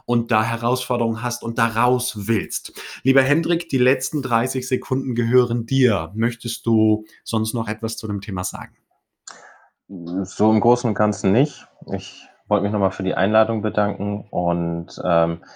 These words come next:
Speaker 2: ich persönlich habe mir im Vorfeld auch schon, ähm, Gedanken dazu gemacht und die Hoffnung gehabt, davon selber zu profitieren,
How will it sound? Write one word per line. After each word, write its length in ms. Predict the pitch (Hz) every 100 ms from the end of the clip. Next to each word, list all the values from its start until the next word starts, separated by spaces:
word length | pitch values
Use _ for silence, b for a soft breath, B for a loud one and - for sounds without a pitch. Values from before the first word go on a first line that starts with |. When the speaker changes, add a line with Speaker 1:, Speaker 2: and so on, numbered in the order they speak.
| B B -
Speaker 2:
ich 300 | 101 - -
persönlich 540 | 104 95 110 127 101
habe 160 | 113 110
mir 100 | 98
im 120 | 95
Vorfeld 320 | - 107 104
auch 160 | 73 92
schon, 520 | - 98 98 92 90 -
ähm, 600 | 87 85 87 87 85 87 - 131 135 _ _
Gedanken 320 | 87 90 92
dazu 240 | 90 -
gemacht 460 | - 85 87 - -
und 500 | - 90 90 - -
die 80 | 92
Hoffnung 380 | - 135 127 104
gehabt, 260 | 107 104
davon 280 | 104 101 95
selber 340 | 87 101 110
zu 120 | 104 92
profitieren, 680 | - 90 90 - 117 123